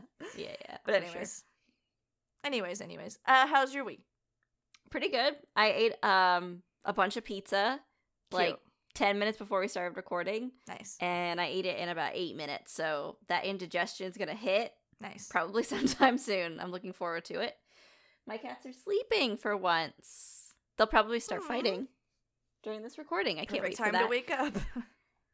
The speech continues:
Speaker 1: And this classy lady, you know who, Miss, Miss Me,
Speaker 2: Oh.
Speaker 1: Miss Ma'am, that's me.
Speaker 2: I was like,
Speaker 1: I'm
Speaker 2: "Man, I don't
Speaker 1: drinking
Speaker 2: know a classy lady. Which one?" And then
Speaker 1: Shut
Speaker 2: you were
Speaker 1: the
Speaker 2: like,
Speaker 1: fuck
Speaker 2: "Oh, it's me."
Speaker 1: up. <laughs> Um, I'm drinking a Pinot Noir.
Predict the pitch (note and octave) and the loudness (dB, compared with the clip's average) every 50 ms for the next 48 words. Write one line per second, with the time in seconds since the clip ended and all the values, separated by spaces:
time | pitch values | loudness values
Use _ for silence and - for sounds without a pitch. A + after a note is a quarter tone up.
0 | _ _ - G#3+ A3+ A3 G#3+ G#3+ A3 G3+ - - _ - A#3 C4 - - - B3+ | _ _ 4 6 6 8 6 4 2 -2 -4 -4 _ 0 0 0 -2 -6 -4 -2
1 | G#3+ A3+ C#4 - - G#3+ G3+ G3 G3+ G#3+ B3 D4+ C#4 A3+ F#3 F3+ F3+ F#3 G3 G3+ | 0 0 0 0 -2 -4 0 2 4 4 4 2 0 0 0 0 0 0 -2 -2
2 | - - - G#3+ A#3+ B3 A#3+ A3+ G3+ G3+ G3 C#4 C#4 C#4 B3+ A3 G#3 G#3+ A#3 A#3+ | -4 -8 -8 -4 -2 -2 0 0 0 0 0 0 0 2 4 4 6 6 4 2
3 | - _ - G3+ G#3+ A3+ A3 - - - - _ _ _ _ _ _ _ _ _ | -2 _ -6 -4 -2 -2 -2 -4 -8 -12 -14 _ _ _ _ _ _ _ _ _
4 | _ _ - A3 A#3 A#3+ B3+ - - - A#3+ C#4 D4 C#4 B3 A3+ A3 A3+ B3+ C4 | _ _ -6 -2 -2 0 0 -2 -4 -4 -2 0 0 0 0 0 0 0 -2 -4
5 | - _ _ _ _ _ _ - A3+ A#3 - - - - - - A3+ A3+ A#3 A#3 | -6 _ _ _ _ _ _ -2 0 0 0 -2 -8 -10 -8 -4 -2 0 2 2
6 | A#3 A#3 A#3 A#3 A3+ - G3+ G3+ G3+ - - - C4 C4+ B3 A3+ A3 G#3+ A3 G3+ | 2 0 -2 -4 -2 0 0 0 0 -2 -6 -4 -2 -2 0 4 4 4 4 4
7 | G#3 A3+ A3+ A3 A#3+ B3 G3+ F#3 - G#3 G#3+ A3 F3+ F3 - - - F3+ G3+ F#3+ | 2 2 2 4 4 6 6 6 4 4 4 2 0 -2 -2 -2 -2 -4 -4 -4
8 | G3 F3 F#3 F#3+ F#3+ A3 C4 B3 - A#2+ - - C4 C4+ A#3 A3+ G3 - - - | -8 -8 -8 -8 -8 -8 -10 -12 -12 -12 -12 -10 -10 -10 -10 -10 -12 -14 -14 -14
9 | F#3+ - - - - A3+ - - G2+ - - - G#3 G3 - - - - - - | -12 -10 -8 -8 -6 -4 -4 -4 -4 -4 -4 -4 -4 -4 0 6 6 6 6 8
10 | - - - - A3+ - - - A#3+ - - - - - - - C#4 - - - | 6 6 6 6 4 -4 -6 -4 0 0 0 -2 -2 -10 -10 -10 -10 -10 0 8
11 | - C4 B3+ B3 A#3 A#3 A3+ A3+ A#3 - _ _ _ _ - A3+ A3 A#3 A#3 A#3+ | 10 12 12 12 10 8 2 -2 -4 -8 _ _ _ _ -6 -4 -2 -4 -4 -4
12 | B3 A#3 A3+ G3+ G#3 - - - - - - - C4 C4 C4 B3 A#3 A3+ G#3+ G3+ | -4 -2 -2 -2 -2 -4 -8 -18 -20 -18 -4 2 4 4 6 6 6 6 8 8
13 | G3 F#3+ F#3 F3 - - - - A#3 | 8 10 10 8 8 6 4 0 -4